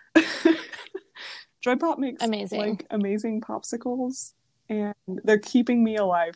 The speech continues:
Speaker 1: through the summer right now.
Speaker 2: Yeah.
Speaker 1: And they deliver them to your house, and they're, they're incredible. And they have new
Speaker 2: They,
Speaker 1: flavors every week. They're
Speaker 2: they
Speaker 1: so
Speaker 2: are
Speaker 1: good.
Speaker 2: awesome.
Speaker 1: Joy Pop.
Speaker 2: We love them.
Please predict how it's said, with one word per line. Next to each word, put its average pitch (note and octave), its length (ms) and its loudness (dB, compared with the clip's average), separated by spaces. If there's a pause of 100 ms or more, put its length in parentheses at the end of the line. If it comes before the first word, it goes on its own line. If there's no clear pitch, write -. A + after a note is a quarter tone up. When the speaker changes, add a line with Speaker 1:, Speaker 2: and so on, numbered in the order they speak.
Speaker 1:
through F#3 140 -4
the - 100 -8
summer - 320 -8
right - 200 -8
now. G3 300 -10 (500)
Speaker 2:
Yeah. C4 240 4 (460)
Speaker 1:
And A3+ 160 6
they B3+ 60 8
deliver A#3+ 360 8
them E4+ 180 6
to E4+ 60 8
your C4+ 120 6
house, G#3+ 360 -4
and G3+ 140 2
they're, G3+ 340 2 (460)
they're A3 400 4
incredible. G#3 540 2
And F3+ 60 -2
they F3+ 40 -2
have F3+ 80 -4
new G3+ 60 2 (100)
Speaker 2:
They, C#4 60 6
Speaker 1:
flavors D4 300 4
every G3+ 200 0
week. F3+ 420 -2
They're F3+ 100 0
Speaker 2:
they G#3+ 140 2
Speaker 1:
so - 60 2
Speaker 2:
are G#3 140 0
Speaker 1:
good. - 80 0
Speaker 2:
awesome. F#3 400 -4
Speaker 1:
Joy F3+ 180 -4
Pop. - 320 -8 (420)
Speaker 2:
We G#3 420 -2 (120)
love F#3+ 240 -6
them. - 360 -2